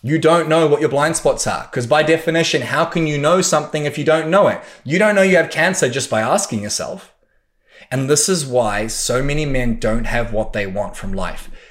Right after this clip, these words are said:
is because they don't know what they don't know. They are not a man of clarity. And the reason they're not a man of clarity is because you and I, we don't go searching for this, for the truth.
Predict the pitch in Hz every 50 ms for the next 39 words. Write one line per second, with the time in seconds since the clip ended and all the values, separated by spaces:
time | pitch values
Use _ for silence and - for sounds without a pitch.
0 | - - 139 113 120 131 127 - 151 127 120 127 123 120 113 - 117 120 120 127
1 | - - 123 127 123 123 117 113 113 - 113 107 101 95 101 101 101 95 92 92
2 | 92 85 73 82 - - - - _ _ - - 113 110 107 110 113 117 127 143
3 | 160 156 - 165 165 165 170 165 165 160 147 - - - - 127 120 117 120 117
4 | - - 98 90 101 113 123 - - - - - - 131 131 123 120 117 113 117
5 | 131 151 175 185 185 208 196 190 175 156 151 147 135 131 127 123 117 113 113 -
6 | - - 117 117 113 104 95 87 92 151 - - _ _ _ - 120 113 117 135
7 | 131 135 113 104 98 113 135 170 220 226 170 113 104 104 104 123 135 - _ _
8 | _ _ - 98 135 156 160 165 165 175 175 165 170 160 156 - - - - -
9 | 139 135 131 135 - 135 127 127 123 - - 127 117 117 110 - - - - -
10 | - 113 113 113 - 117 110 - - - -